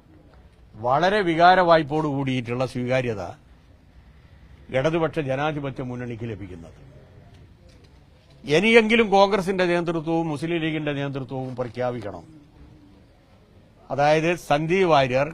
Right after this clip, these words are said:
കോൺഗ്രസിന്റെ പ്രവർത്തകനാണ്, ആർ എസ് എസുമായിട്ടുള്ള ബന്ധം അദ്ദേഹം വിച്ഛേദിച്ചിരിക്കുന്നു.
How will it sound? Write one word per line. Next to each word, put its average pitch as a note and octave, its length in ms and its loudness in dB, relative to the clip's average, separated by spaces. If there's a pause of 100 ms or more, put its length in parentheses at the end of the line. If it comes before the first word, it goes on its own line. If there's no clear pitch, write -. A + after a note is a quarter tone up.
(120)
കോൺഗ്രസിന്റെ E3+ 720 0
പ്രവർത്തകനാണ്, C3 840 -2 (240)
ആർ C#3 240 2
എസ് D3+ 100 -10
എസുമായിട്ടുള്ള C3+ 640 -8
ബന്ധം A#2+ 420 -10 (500)
അദ്ദേഹം C#3+ 340 -4
വിച്ഛേദിച്ചിരിക്കുന്നു. C3+ 800 -8